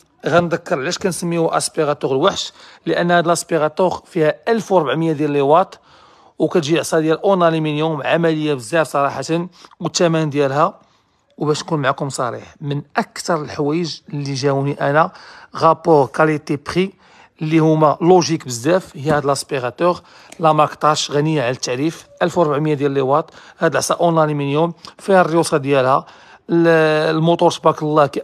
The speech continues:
كي، كي اسبيري كلشي. مرحبا بكم، راه مازال ديسپونيبل في المحل،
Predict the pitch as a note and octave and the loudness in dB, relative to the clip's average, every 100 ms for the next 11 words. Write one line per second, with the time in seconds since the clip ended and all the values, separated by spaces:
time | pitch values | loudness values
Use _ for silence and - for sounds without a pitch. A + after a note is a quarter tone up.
0 | - - E3 - - E3 - F3 D#3 - | -10 -12 -6 -2 0 -2 0 0 0 2
1 | G#3 E3+ F#3 G3 - - - E3+ A#2+ E3 | 0 0 -2 -2 -10 -20 -4 -2 0 0
2 | D#3+ D3 E3+ D#3+ D#3+ D#3+ E3 D3 D3 - | 0 0 0 2 0 0 -2 -2 -4 -4
3 | D3+ C3 - C#3 C3+ E3 F#3+ | -4 -4 -6 -4 -2 2 2